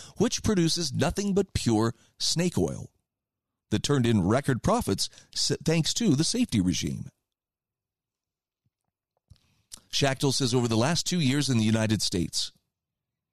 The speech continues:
our government waged both an anti-humanitarian and an economic war on American citizens. Now, on the federal level, the United States reckless-, recklessly printed trillions of dollars,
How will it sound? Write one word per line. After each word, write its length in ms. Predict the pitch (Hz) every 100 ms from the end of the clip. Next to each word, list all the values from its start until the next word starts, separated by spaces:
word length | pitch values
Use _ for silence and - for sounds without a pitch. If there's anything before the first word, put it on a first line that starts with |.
| _ _ - - -
our 200 | 131 180
government 420 | 185 180 190 123
waged 400 | 127 120 127 -
both 180 | 113 110
an 80 | 104
anti-humanitarian 1120 | 123 165 185 185 170 147 151 143 123 110 113 - -
and 400 | 208 123 135 139 - _ _ -
an 120 | 131
economic 540 | 120 117 131 208 156
war 320 | 87 85 123 - _
on 120 | 123
American 420 | 139 113 107 123 113
citizens. 640 | 220 175 - 64 - - _ _ _ _ _ _ _ _ _ _ _ _ _ -
Now, 80 | -
on 100 | 80
the 80 | 85
federal 320 | 113 123 131
level, 240 | 110 123
the 100 | 165
United 360 | 104 101 107 101
States 300 | - 127 -
reckless-, 500 | 82 107 117 113 -
recklessly 560 | 107 113 139 123 120 107
printed 380 | - 104 139 - - -
trillions 440 | - 185 233 196 170
of 120 | 143
dollars, 380 | 123 113 139